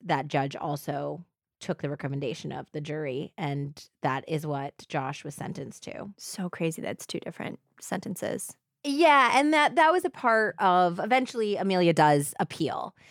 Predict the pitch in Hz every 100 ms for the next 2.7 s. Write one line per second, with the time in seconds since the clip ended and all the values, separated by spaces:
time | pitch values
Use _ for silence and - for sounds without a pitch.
0 | - _ 208 208 233 196 190 - 170 180
1 | 175 165 165 - 156 156 160 165 196 196
2 | - 214 214 196 185 160